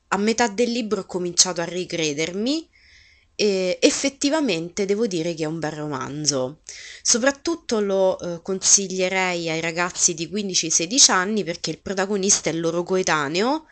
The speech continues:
Eh, è una bella storia, ragazzi. Se, mm, vi va di leggere qualcosa, se volete cominciare, perché non com-, non, non cominciare da qui?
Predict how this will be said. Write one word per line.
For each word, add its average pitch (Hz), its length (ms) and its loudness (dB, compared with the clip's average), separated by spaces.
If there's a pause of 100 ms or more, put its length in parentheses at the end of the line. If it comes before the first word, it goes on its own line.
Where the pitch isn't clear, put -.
(540)
Eh, 165 720 -2 (1300)
è 196 80 4
una 233 140 4
bella 254 280 4
storia, 165 560 0
ragazzi. 156 880 -4
Se, 208 640 2
mm, 196 380 -6 (180)
vi 208 140 2
va 240 160 2
di 220 140 -2
leggere 208 440 0
qualcosa, 180 920 -2 (440)
se - 180 4
volete 226 380 2
cominciare, 180 1200 0 (1120)
perché 254 320 2
non 196 160 0
com-, 185 220 -2
non, 196 340 2
non 214 140 2
cominciare 196 500 0
da 180 140 -4
qui? 160 440 -8